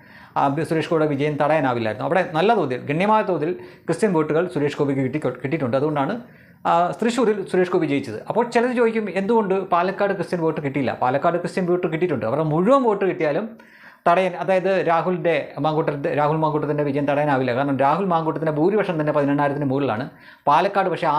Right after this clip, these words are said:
ആകെയുള്ള ക്രിസ്ത്യൻ വോട്ട് വെറും ഏഴായിരം വോട്ട് മാത്രമാണ്. ഏഴായിരം വോട്ട് മാത്രമേ ഉള്ളൂ. അതായത് അവിടെ മൊത്തം ഉള്ള വോട്ടിൻ്റെ ഒരു ശതമാനം പോലും വരുന്നില്ല അവിടുത്തെ ക്രിസ്ത്യൻ വോട്ട്. അവർ അവിടെ ഒന്നുമല്ല എന്ന് തന്നെ പറയാം. എന്നിട്ടും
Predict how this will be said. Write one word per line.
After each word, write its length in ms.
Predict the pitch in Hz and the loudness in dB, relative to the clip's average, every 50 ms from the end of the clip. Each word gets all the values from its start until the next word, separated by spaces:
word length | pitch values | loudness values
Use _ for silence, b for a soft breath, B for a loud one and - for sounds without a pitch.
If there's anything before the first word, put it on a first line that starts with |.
| 165 | 2
ആകെയുള്ള 340 | 190 220 247 220 180 165 156 | 2 2 2 0 0 0 -2
ക്രിസ്ത്യൻ 280 | 143 147 143 - 160 147 | -4 -6 -6 -4 -2 -2
വോട്ട് 180 | 143 135 143 | -2 0 0
വെറും 220 | 143 139 139 147 139 135 139 | 0 0 2 2 2 2 2
ഏഴായിരം 360 | 147 151 160 160 151 147 139 123 | 2 4 2 2 2 0 0 -2
വോട്ട് 180 | 127 123 120 123 110 | -2 -2 -2 -2 -2
മാത്രമാണ്. 300 | 113 110 - 101 101 104 - - 127 139 | -4 -4 -4 -6 -6 -6 -6 -2 0 0
ഏഴായിരം 360 | 151 151 170 175 180 180 175 160 | 2 4 4 4 2 0 0 -2
വോട്ട് 180 | 160 165 165 185 160 147 | -2 -2 -2 -2 -2 -2
മാത്രമേ 260 | 143 143 147 147 135 | -2 -2 -2 -2 -2
ഉള്ളൂ. 120 | 107 117 131 | -2 -2 0
അതായത് 240 | 165 196 190 185 220 240 233 - B B B B B B B 160 | 0 0 0 0 -2 -2 -6 -16 B B B B B B B 0
അവിടെ 300 | 175 220 233 226 220 214 196 | 2 4 4 2 2 0 0
മൊത്തം 260 | 190 185 185 - 208 214 190 185 | -2 -4 -2 -2 -2 0 0 0
ഉള്ള 120 | 180 185 185 | 2 2 2
വോട്ടിൻ്റെ 380 | 175 165 160 165 - 190 185 190 185 | 2 2 0 -2 -2 -2 0 2 2
ഒരു 120 | 202 208 | 2 0
ശതമാനം 520 | 240 233 202 180 185 180 185 190 190 196 190 | 0 -2 -2 0 0 2 2 2 2 0 0
പോലും 220 | 175 165 165 170 160 143 | 0 0 0 0 2 2
വരുന്നില്ല 340 | 139 139 143 135 117 120 131 143 139 | 0 2 0 -2 0 0 -2 -2 -2
അവിടുത്തെ 240 | 131 127 127 - 139 135 - | -2 -2 -2 -2 -4 -4 -4
ക്രിസ്ത്യൻ 240 | 135 131 - 151 135 | -6 -4 -4 -2 -2
വോട്ട്. 180 | 117 113 - 120 | -2 -2 0 0
അവർ 100 | 123 143 165 165 | 0 2 2 2
അവിടെ 180 | 185 196 202 208 170 170 | 2 2 0 0 0 0
ഒന്നുമല്ല 400 | 190 220 233 262 240 226 202 202 202 180 143 160 | 0 2 2 2 2 2 2 2 2 0 -2 -2
എന്ന് 100 | 165 165 156 | -2 -2 -2
തന്നെ 160 | 147 147 139 - | -2 -2 -2 -2
പറയാം. 280 | 123 104 110 131 180 185 B B B B B | -2 -2 -2 -4 -4 -6 B B B B B
എന്നിട്ടും 360 | 185 214 247 277 277 277 254 | 2 4 4 2 2 0 -6